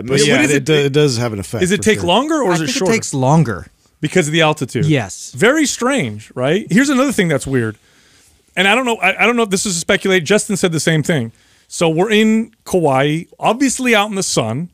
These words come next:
Speaker 3: a lot, right? I don't get sunburn nearly as easily in
Speaker 1: Yeah.
Speaker 3: Kauai as I do up in, in
Speaker 1: Yeah.
Speaker 3: Truckee. And I don't know if it's
Speaker 1: I
Speaker 3: because we're at higher altitude, there's less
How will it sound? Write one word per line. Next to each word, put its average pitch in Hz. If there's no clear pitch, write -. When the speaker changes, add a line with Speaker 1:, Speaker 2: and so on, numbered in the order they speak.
Speaker 3:
a 156
lot, 156
right? 147
I 185
don't 240
get 208
sunburn 165
nearly 202
as 196
easily 151
in 143
Speaker 1:
Yeah. 151
Speaker 3:
Kauai 202
as 170
I 160
do 160
up 151
in, 143
in 175
Speaker 1:
Yeah. 180
Speaker 3:
Truckee. 190
And 165
I 175
don't 233
know 240
if 226
it's 202
Speaker 1:
I 220
Speaker 3:
because 190
we're 175
at 156
higher 165
altitude, 190
there's 156
less 147